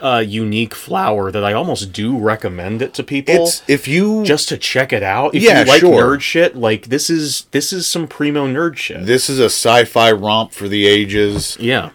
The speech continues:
Speaker 2: And like we said, huge cult following. Maybe
Speaker 1: Mm-hmm.
Speaker 2: you'll be one that it works for.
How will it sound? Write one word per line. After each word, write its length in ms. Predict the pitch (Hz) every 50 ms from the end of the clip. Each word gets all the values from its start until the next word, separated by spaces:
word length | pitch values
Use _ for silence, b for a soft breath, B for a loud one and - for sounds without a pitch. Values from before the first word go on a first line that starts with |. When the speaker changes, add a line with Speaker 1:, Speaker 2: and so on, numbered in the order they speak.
| _
Speaker 2:
And 420 | 117 123 131 131 131 131 123 - _ _ _ _
like 240 | - 95 98 101 -
we 60 | 127
said, 300 | 131 - 220 185 120 -
huge 260 | - 101 117 120 -
cult 220 | - 131 131 113 -
following. 560 | - 117 117 113 113 117 117 113 113 110 104
Maybe 200 | - 95 101 104 95
Speaker 1:
Mm-hmm. 60 | 101
Speaker 2:
you'll 140 | 104 104 107 98
be 100 | 107 104
one 240 | 98 101 104 101 95
that 100 | 95 95
it 80 | 90 87
works 300 | 101 110 110 - - -
for. 440 | - - 101 101 101 98 98 95